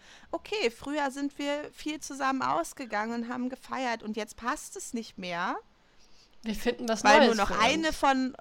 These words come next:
Speaker 1: von uns da noch Bock drauf hat oder weil eine von uns jetzt Kinder hat oder was auch immer. Und wir finden was anderes. Und wenn man nicht so da dran festklammern würde, wie es früher gewesen ist, könnte ich mir vorstellen,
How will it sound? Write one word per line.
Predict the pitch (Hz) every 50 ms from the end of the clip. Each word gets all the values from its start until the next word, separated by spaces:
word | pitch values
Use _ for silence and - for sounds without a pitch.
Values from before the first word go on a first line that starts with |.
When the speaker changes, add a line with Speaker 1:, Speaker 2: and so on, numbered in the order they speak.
| -
Speaker 1:
von | - - 269 262 254 262 - - -
uns | - 233 254 247 - -
da | - 247 233 226
noch | 214 202
Bock | - - 202 220 285 -
drauf | - - 247 247 247 -
hat | - 226 226 233 240 233
oder | 220 185 190 190 190 190 185 196 196 -
weil | - 185 180 180 -
eine | 185 196 220 240 240
von | 226 - 220 214 214
uns | - 202 214 214 - - - - - - -
jetzt | 202 190 190 - - - -
Kinder | - 262 285 359 381 359 294 262 254 240
hat | 240 247 254 269 254 - -
oder | - - 208 208 202 196 196 196 -
was | 202 220 214 -
auch | 175 185
immer. | - - 277 302 339 370 339 349 381 392 - - - - - - - - - - - -
Und | - 262 269 240
wir | 247 240
finden | 233 - 254 254 254 - - 269
was | 233 160 -
anderes. | - - - - 349 381 359 302 - 190 170 165 - - - - - - - -
Und | - 226 233 226 - - - - -
wenn | - 214 233 240 254
man | 262 262 254
nicht | 277 269 -
so | - - - 269 262
da | 262 254 254 254 247
dran | - - - 233 247 247
festklammern | - - 311 349 - - - - - - 254 240 233 233 233 226 226 220 202
würde, | 208 226 247 247 226 240 220 202
wie | 214 233 247
es | 233 220 - -
früher | - - 294 320 359 330 196 160
gewesen | - - - - - 85 113 156 - 175 175
ist, | - - 226 - - _
könnte | - - 233 254 294 - -
ich | 285 254 240 - -
mir | 240 226
vorstellen, | - - 247 262 277 - - - 240 240 240